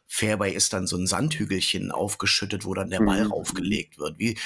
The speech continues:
Speaker 1: wie sieht
Speaker 2: Mhm.
Speaker 1: das bei euch aus? Also Caddies habt ihr sicherlich auch dabei, ne?
Speaker 2: Betreuer, Caddies, ja.
Speaker 1: Mhm.
Speaker 2: Also das ist in jedem, wie in jedem Wettbewerb so ein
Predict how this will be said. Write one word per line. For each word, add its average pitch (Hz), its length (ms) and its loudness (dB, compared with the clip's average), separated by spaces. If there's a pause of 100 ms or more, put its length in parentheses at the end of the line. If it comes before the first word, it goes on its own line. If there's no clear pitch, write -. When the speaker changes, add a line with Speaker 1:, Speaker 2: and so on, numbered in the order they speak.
(120)
Speaker 1:
wie 135 100 2
sieht 165 120 4
Speaker 2:
Mhm. 196 60 4
Speaker 1:
das 196 120 4
bei 139 160 2
euch 151 320 2
aus? 95 400 2
Also 95 140 -2
Caddies 127 340 2
habt - 160 -4
ihr 113 80 4
sicherlich 101 420 0
auch - 140 -4
dabei, 57 360 -4
ne? 120 160 -2 (1200)
Speaker 2:
Betreuer, 107 520 4
Caddies, 101 800 0
ja. 90 260 0
Speaker 1:
Mhm. 156 220 0
Speaker 2:
Also 90 520 -4
das 104 320 0
ist 98 140 -4
in 95 240 -2
jedem, 95 360 2
wie 101 100 4
in 85 100 0
jedem 92 280 2
Wettbewerb 85 500 -2
so 82 140 -2
ein 82 260 -10